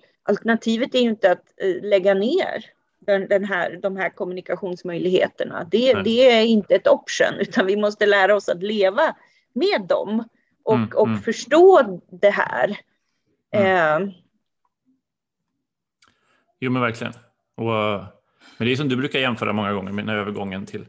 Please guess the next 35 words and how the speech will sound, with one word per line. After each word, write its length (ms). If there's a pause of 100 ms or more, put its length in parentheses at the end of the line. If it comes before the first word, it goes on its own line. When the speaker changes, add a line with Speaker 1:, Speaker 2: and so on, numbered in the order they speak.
(840)
Speaker 2:
alltså, 180
digitaliseringen 880
är 40
lika 220
stor 220
utmaning 540
som 160
skriv- 280
och 60
läskunnigheten. 880 (180)
Alltså, 160
jag 80
tänker, 400
Napoleon 560
Speaker 1:
Ja. 40
Speaker 2:
spred 300
ju 60
flygblad 720 (180)
och, 220 (460)
och 140
det 80
var 100
ju 60
revolutionerande, 720
liksom, 360 (840)
på 60
så 120
Speaker 1:
Ja. 60
Speaker 2:
sätt. 360
Och, 260
eh, 220 (840)
ja, 400
när 120
den 120
väl 280